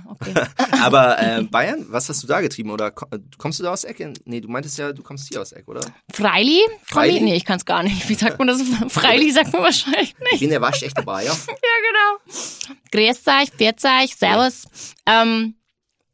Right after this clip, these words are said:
Speaker 1: ich habe da gewohnt, weil ich da für meinen Ex-Freund hingezogen bin.
Speaker 2: Oh.
Speaker 1: Oh.
Speaker 2: Oh, wo
Speaker 1: Mm.
Speaker 2: war das denn da?
Speaker 1: In München. Direkt
Speaker 2: München?
Speaker 1: München, ja. Mhm.
Speaker 2: Ja.
Speaker 1: Schwabing haben wir gewohnt. Ja, war ich da mal so zwei Jahre und dann hab ich gesagt, ah nee,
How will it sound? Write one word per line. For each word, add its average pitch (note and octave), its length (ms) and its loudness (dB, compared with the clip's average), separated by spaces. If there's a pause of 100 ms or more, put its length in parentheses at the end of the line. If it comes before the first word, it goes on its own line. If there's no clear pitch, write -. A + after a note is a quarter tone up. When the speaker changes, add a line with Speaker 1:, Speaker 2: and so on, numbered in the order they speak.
(220)
Speaker 1:
ich A3 200 0
habe B3+ 220 4
da A3 200 4
gewohnt, A3+ 500 2
weil G3 160 4
ich A3+ 60 0
da B3 120 2
für A#3 100 0
meinen A3+ 180 2
Ex-Freund G#3 520 2
hingezogen D#3+ 560 -2
bin. C#2+ 300 -6
Speaker 2:
Oh. A#2+ 520 -6
Speaker 1:
Oh. F3 500 0
Speaker 2:
Oh, G3 140 2
wo A#3 380 -2
Speaker 1:
Mm. D4 40 2
Speaker 2:
war C4 100 4
das C#3 140 0
denn G2+ 140 -10
da? B2 160 -10 (1040)
Speaker 1:
In B3 420 0
München. F#3 540 0
Direkt A3 360 4
Speaker 2:
München? - 20 0
Speaker 1:
München, F#3 320 -2
ja. F3+ 260 0
Mhm. G#3 80 -6
Speaker 2:
Ja. B3 200 0 (260)
Speaker 1:
Schwabing G3 600 2 (720)
haben G#3 100 2
wir F#3+ 80 2
gewohnt. F3 300 0 (400)
Ja, G3+ 440 2 (200)
war G3+ 180 2
ich G3+ 100 -2
da G3+ 140 -2
mal F#3 160 2
so F3+ 220 0
zwei F3+ 240 0
Jahre F#3 380 2
und F3+ 80 -4
dann F3+ 140 2
hab F3+ 100 2
ich D#3+ 60 -8
gesagt, F3+ 300 -4
ah F3+ 100 0
nee, F3 240 -2